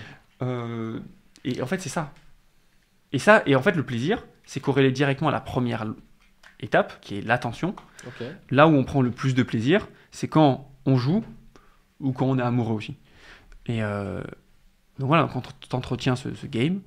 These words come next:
Speaker 1: <laughs> ce jeu, quoi, de, euh, bah, tu, du coup, t'apprends plus facilement parce que t'es attentif.
Speaker 2: Alors, Seb, ce que je te propose là, c'est que tu nous dises, euh, bah, comment on peut te retrouver.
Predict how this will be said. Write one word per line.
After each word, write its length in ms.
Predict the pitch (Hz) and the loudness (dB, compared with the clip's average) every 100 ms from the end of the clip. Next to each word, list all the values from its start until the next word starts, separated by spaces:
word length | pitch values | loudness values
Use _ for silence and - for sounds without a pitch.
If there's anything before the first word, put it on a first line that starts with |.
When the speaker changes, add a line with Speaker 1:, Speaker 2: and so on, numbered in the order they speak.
| - | -14
Speaker 1:
<laughs> 140 | - | -16
ce 120 | - | -10
jeu, 240 | 107 156 165 | -4 -2 -2
quoi, 200 | - 156 | -2 -4
de, 160 | 135 165 180 - - - - - - _ 247 | -6 -8 -12 -18 -20 -20 -20 -20 -20 _ -20
euh, 40 | 120 - - | -16 -14 -14
bah, 140 | - 104 | -14 -14
tu, 420 | - - - - - _ _ _ | -14 -16 -16 -16 -20 _ _ _
du 80 | - | -10
coup, 100 | 143 | -8
t'apprends 260 | 123 - | -8 -8
plus 120 | 104 - | -12 -10
facilement 300 | 110 160 202 | -8 -4 -6
parce 180 | - | -8
que 80 | - | -12
t'es 80 | - | -8
attentif. 440 | 101 123 - - - _ _ | -6 -8 -10 -20 -20 _ _
Speaker 2:
Alors, 140 | 123 120 | -12 -8
Seb, 140 | 139 | -10
ce 60 | - | -10
que 80 | 160 | -12
je 60 | |
te 80 | 160 | -10
propose 340 | 156 143 151 | -12 -10 -10
là, 100 | 151 | -8
c'est 160 | 151 127 | -10 -12
que 80 | - | -14
tu 120 | - | -10
nous 120 | 110 | -10
dises, 260 | 107 123 127 | -8 -8 -8
euh, 160 | 107 101 | -8 -8
bah, 160 | 98 | -10
comment 200 | 101 127 | -12 -12
on 40 | 147 | -12
peut 100 | 131 | -12
te 60 | - | -14
retrouver. 340 | - 98 98 | -12 -12 -12